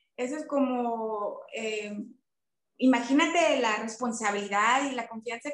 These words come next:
que otorga el cliente a través de un teléfono, ¿no? Que te dice, "Te voy a depositar", y eso para mí es,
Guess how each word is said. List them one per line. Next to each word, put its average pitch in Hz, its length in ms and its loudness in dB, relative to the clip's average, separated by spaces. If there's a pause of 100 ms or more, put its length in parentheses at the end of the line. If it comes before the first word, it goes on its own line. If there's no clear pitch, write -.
que 285 60 -6
otorga 247 460 -2
el 285 100 -6
cliente 247 340 -6
a 233 100 -2
través 226 480 -4 (760)
de 247 320 4
un 277 200 4
teléfono, 302 560 2
¿no? 247 240 -2
Que 262 100 -2
te 254 80 -6
dice, 247 220 -2
"Te 247 160 -2
voy 240 120 0
a 294 100 2
depositar", 254 600 -2
y 269 80 0
eso 277 220 -2
para 233 220 -4
mí 247 200 -6
es, 262 140 -4